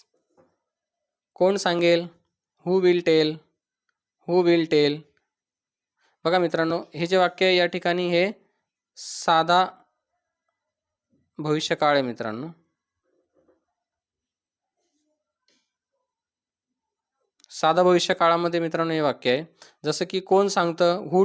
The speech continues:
tell", will ड्रॉप होऊन जाईल, साधा वर्तमान काळ बनेल. "कोण सांगतं", "Who tell". "कोण सांगत आहे" असं जर असेल तर "Who is telling",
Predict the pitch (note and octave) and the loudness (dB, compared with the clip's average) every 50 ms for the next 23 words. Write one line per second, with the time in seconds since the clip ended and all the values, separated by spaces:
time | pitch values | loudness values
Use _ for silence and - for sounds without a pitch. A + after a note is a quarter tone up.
0 | F#3+ F#3 E3+ E3 E3 D#3+ E3 E3 - _ _ _ _ - D3 D#3 E3+ F3 E3+ F3 | 2 2 2 2 2 0 -2 -6 -12 _ _ _ _ -6 -4 -2 -2 -2 -2 0
1 | D4+ D#4+ D4+ - - E3+ D#3+ D#3+ D#3 D3+ D3+ E3 F#3+ F#3 _ _ _ _ - - | 0 0 0 0 0 -2 -2 -2 0 0 0 0 -2 -6 _ _ _ _ -4 -2
2 | D#3+ D#3 D#3 D#3+ D#3 D3+ D3 - D3 C#3 C#3+ C#3 C3+ B2+ C3 B2 B2 A#2+ A#2+ A2 | 0 2 2 4 2 2 2 0 -2 -2 -2 -2 -2 -2 -2 -2 -2 -2 -6 -8
3 | G#2+ G#2+ - - - - _ _ - C#3 D3+ E3 G3 A3 - _ _ _ _ _ | -10 -10 -12 -16 -20 -20 _ _ -2 0 0 0 -2 -6 -12 _ _ _ _ _
4 | - - - C#3+ C#3 B2+ B2 A2+ A2 A#2 C3 D3 E3 E3+ E3 D#3+ D3+ D3+ D3+ D#3 | -10 -6 -4 -4 -4 -4 -4 -4 -6 -4 -4 -6 -4 -2 0 2 2 2 0 -4
5 | D3 _ _ _ _ _ _ _ _ _ - E3 F3+ F#3+ G3+ G3 F#3 - - E3 | -10 _ _ _ _ _ _ _ _ _ 0 2 2 2 0 -2 -4 -2 -2 0
6 | E3 E3+ F3+ G#3+ A3 G#3+ G#3+ F3+ F3 F3+ E3+ E3+ - C#3 C#3+ - F#3 F3+ F#3 F#3 | 0 2 2 2 2 4 4 4 4 2 2 0 0 -4 -4 -2 -2 0 2 2
7 | F3+ E3 - - D3 A2+ F#2+ - _ _ _ _ _ - E3+ D#3+ D3 E3+ F#3 G3+ | 0 0 0 0 -2 -2 -4 -8 _ _ _ _ _ -4 -4 -2 0 0 0 2
8 | G3 F3 F3 F3+ E3+ - - - E3 D#3+ D#3+ E3 E3 E3 E3 | 2 2 2 2 0 -2 -4 -2 0 0 2 2 0 -2 -4